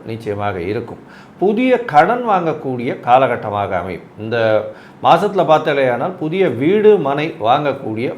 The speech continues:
பாக்கியம் நிச்சயமாக உண்டு. ஏன்னா செவ்வாய் நாலு ஒன்பதின் அதிபதி பதினொன்னாம் இடத்துல போறது ரொம்பவும் விசேஷம். இந்த, ஆ,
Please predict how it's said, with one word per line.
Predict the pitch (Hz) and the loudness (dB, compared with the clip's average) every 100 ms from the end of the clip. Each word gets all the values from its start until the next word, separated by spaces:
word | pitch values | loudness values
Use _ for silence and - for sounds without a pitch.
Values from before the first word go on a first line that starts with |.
| 95 | -2
பாக்கியம் | 113 143 120 123 131 | 2 2 0 -6 -6
நிச்சயமாக | 107 107 110 104 104 | -8 -6 -4 -2 -2
உண்டு. | 92 95 92 - | -4 -8 -12 -12
ஏன்னா | 101 131 | -8 -6
செவ்வாய் | 135 107 120 147 139 | -6 -8 -2 -2 0
நாலு | 110 143 156 | 0 0 0
ஒன்பதின் | 131 123 120 113 | -2 -4 -4 -4
அதிபதி | 110 143 156 147 123 | -6 -4 -2 -4 -4
பதினொன்னாம் | 117 131 147 135 117 | -6 -6 -6 -6 -6
இடத்துல | 113 110 98 | -8 -10 -8
போறது | 131 160 | -6 -6
ரொம்பவும் | 175 107 110 101 | -6 -8 -6 -8
விசேஷம். | 98 104 98 - - - - - - - - | -8 -10 -10 -12 -20 -20 -20 -20 -20 -20 -8
இந்த, | 160 175 165 135 135 - | 0 6 8 8 6 0
ஆ, | 131 123 123 117 | 0 2 2 0